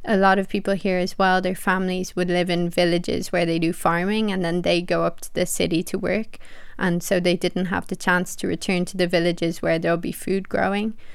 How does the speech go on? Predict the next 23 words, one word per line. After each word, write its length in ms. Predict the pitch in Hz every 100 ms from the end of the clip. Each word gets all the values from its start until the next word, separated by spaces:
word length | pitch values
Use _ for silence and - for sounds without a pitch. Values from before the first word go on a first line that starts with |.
| -
So 200 | - 180
they 120 | 175
got 220 | 170 180
trapped 320 | - 165 -
in 100 | 175
a 60 | 175
city 320 | - 175 180
where 180 | 170 170
they're 280 | 170 170 -
not 260 | 196 185 -
able 260 | 180 175 175
to 100 | -
work 260 | 180 180 -
anymore. 580 | 180 170 170 170 175 -
And 160 | 170
so 120 | - 180
that 200 | 190 -
was 200 | 180 -
really 400 | 175 180 170 -
a 80 | 196
massive 480 | 175 185 - - -
problem. 500 | - 185 185 202 208 - - - - - - - -
As, 480 | 190 180 175 -